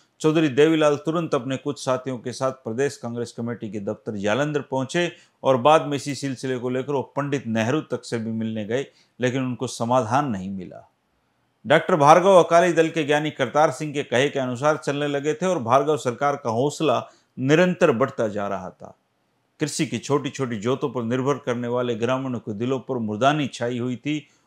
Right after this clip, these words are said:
और चौधरी देवीलाल का मुंह भी उतरा हुआ था, क्योंकि वो उसी सरकार के खिलाफ लोहा नहीं ले पा रहे थे जो खुद कांग्रेस की है। वो खुद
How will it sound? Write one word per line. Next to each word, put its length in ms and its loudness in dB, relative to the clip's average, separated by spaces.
और 220 0
चौधरी 260 0
देवीलाल 440 0
का 160 -6
मुंह 340 -4
भी 60 -2
उतरा 300 -2
हुआ 260 -2
था, 360 -4
क्योंकि 200 -2
वो 200 0
उसी 220 -2
सरकार 400 -2
के 140 -8
खिलाफ 500 0
लोहा 440 -2
नहीं 360 -2
ले 140 0
पा 200 -4
रहे 160 -4
थे 220 -6
जो 80 -4
खुद 180 -2
कांग्रेस 520 -4
की 160 -8
है। 240 -6
वो 160 -6
खुद 180 -2